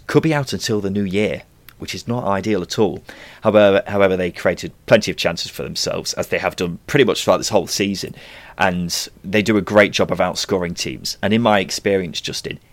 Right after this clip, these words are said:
if you score more goals than the other team, you tend to win games. Just a theory I'm working on. Uh, but the main thing is,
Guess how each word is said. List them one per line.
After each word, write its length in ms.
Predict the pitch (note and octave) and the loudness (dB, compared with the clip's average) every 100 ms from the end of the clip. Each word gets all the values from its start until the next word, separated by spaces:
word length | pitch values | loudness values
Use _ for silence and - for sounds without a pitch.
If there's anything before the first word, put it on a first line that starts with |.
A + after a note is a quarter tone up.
| - | -10
if 140 | - | -4
you 60 | A2 | -2
score 360 | - C3 A#2 | 0 4 4
more 300 | F#2+ G#2+ G#2+ | 6 4 4
goals 320 | G#2 G#2 G2+ | 4 4 2
than 140 | - F#2 | -2 -4
the 100 | F#2 | -2
other 140 | F2+ | -2
team, 380 | - A2 F2 - _ - _ | -2 -4 -4 -8 _ -20 _
you 100 | F#2+ | -12
tend 380 | F#2+ - B2 A#2 | -10 -6 -6 -6
to 100 | A2+ | -4
win 240 | G#2 A2 G#2 | -2 0 0
games. 640 | A2 G2+ - - - - _ _ _ - - _ | 0 0 -4 -6 -6 -6 _ _ _ -18 -18 _
Just 220 | - B2+ D3+ | -8 -4 -4
a 40 | |
theory 340 | - C3 A#2+ | 0 2 2
I'm 120 | F2+ E2+ | 0 -6
working 300 | E2 - - | -10 -14 -16
on. 140 | D#2 _ - - - - - - - | -18 _ -20 -20 -20 -20 -20 -12 2
Uh, 320 | G#2+ G#2+ G#2 - | 6 8 6 8
but 80 | |
the 80 | - | 10
main 180 | D#3 D#3 | 12 8
thing 280 | - C3 A2 | 8 4 8
is, 420 | G#2 F#2 - - | 6 6 -2 -4